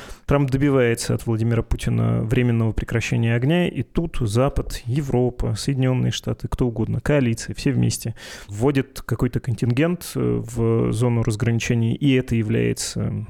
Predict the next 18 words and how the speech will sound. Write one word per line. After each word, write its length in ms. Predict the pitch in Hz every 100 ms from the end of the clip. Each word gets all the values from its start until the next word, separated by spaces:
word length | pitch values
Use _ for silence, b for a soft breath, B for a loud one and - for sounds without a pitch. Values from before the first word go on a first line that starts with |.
| -
само 240 | - 110
по 100 | 107
себе 360 | - 101 113 110 B B B -
гарантией 480 | 127 120 117 117
того, 220 | - 110 110
что 320 | - 113 110
стороны 320 | - 117 110
не 340 | 110 110 117
возобновляют 460 | 110 110 104 110 110 113 107
бои, 360 | 101 117 135 170 - _
поскольку 800 | 110 - 123 - - 113 107 107
могут 320 | 120 117 113
пострадать 720 | - - - 110 113 - - 127
солдаты 420 | - 113 117 -
нато, 480 | 113 143 - 131 131
а 80 | 123
это 260 | 117 - 117
означает 640 | 104 107 - 120 117